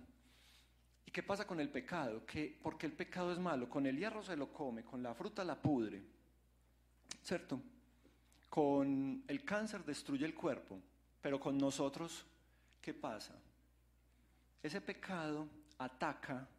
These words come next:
directamente la verdad de Dios. Cuando Dios le dijo a Adán y Eva, "No coman de ese fruto,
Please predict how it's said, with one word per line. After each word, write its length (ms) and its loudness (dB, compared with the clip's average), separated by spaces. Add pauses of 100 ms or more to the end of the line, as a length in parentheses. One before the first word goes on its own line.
(500)
directamente 1120 -2 (500)
la 220 2
verdad 360 -2
de 100 -2
Dios. 420 -8 (500)
Cuando 260 0
Dios 180 0
le 100 0
dijo 180 -2
a 60 -2
Adán 160 -4
y 80 0
Eva, 280 -2 (400)
"No 300 -2
coman 520 -2
de 180 -2
ese 180 -8
fruto, 440 -10